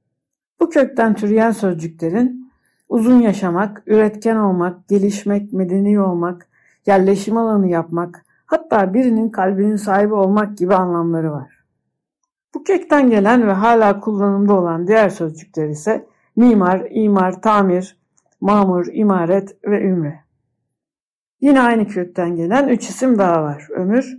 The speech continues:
Ümran ve Muammer. Bu sözcüğün izini sürerken yıllardır merak ettiğim bir deyimin de ne demek olduğunu öğrendim. Şimdi size onu anlatacağım. Geleneksel söz kesme törenlerinde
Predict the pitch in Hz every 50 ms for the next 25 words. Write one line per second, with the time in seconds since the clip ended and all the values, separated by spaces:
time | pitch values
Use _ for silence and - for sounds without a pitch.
0 | - - 196 175 165 165 170 196 240 269 311 - - - - - 196 185 180 165
1 | 160 147 143 135 135 131 - - - _ _ _ _ _ _ _ _ _ _ _
2 | _ _ _ _ _ _ _ _ _ _ _ _ _ - - 392 392 - 427 403
3 | 349 302 285 294 294 285 - 269 240 220 262 262 254 247 - - 214 226 254 262
4 | - - - 175 196 226 247 - - _ _ _ _ _ _ - 247 262 262 311
5 | 320 311 269 233 247 240 220 202 202 214 233 226 226 - 180 175 - - - 220
6 | 220 202 214 208 190 170 170 208 208 202 202 208 208 196 180 180 175 170 165 165
7 | 165 160 160 156 156 151 151 151 147 156 151 151 147 151 147 147 143 143 135 135
8 | 135 - 151 - _ _ _ _ _ _ _ _ _ _ _ _ _ _ _ _
9 | _ _ _ _ _ _ - - 302 339 320 277 254 247 - 208 196 233 233 214
10 | 196 196 190 175 156 151 147 147 - - 151 139 151 - _ _ _ _ _ _
11 | _ _ _ _ _ _ _ _ _ _ _ _ _ _ - 302 330 370 403 415
12 | 415 381 359 - - 339 320 311 - 320 320 320 320 - - 254 247 254 247 254
13 | 247 254 214 190 180 170 165 165 165 160 151 151 160 165 180 240 285 277 -